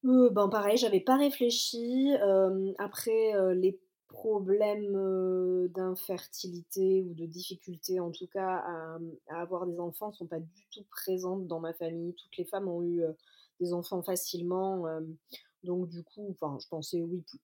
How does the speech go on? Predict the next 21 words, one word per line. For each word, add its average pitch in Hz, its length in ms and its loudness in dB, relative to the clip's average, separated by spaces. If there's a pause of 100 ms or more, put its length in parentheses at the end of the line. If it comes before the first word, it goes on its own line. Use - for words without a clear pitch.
(100)
enfin, 139 260 -6
je 170 100 -14
me 165 160 -6 (160)
questionnais 180 520 -4
pas 165 140 -2
trop 196 200 -2
sur 180 200 -4
ma 160 440 -4
possibilité, 165 680 -10
ma 165 140 -4
capacité, 165 840 -4
heu, 160 200 -8 (340)
biologique, 185 400 -2
en 185 80 0
tout 196 140 -10
cas, 202 180 0
à 180 220 -2
avoir, 175 400 -4
heu, 170 300 0
des 165 180 -6
enfants. 247 400 -2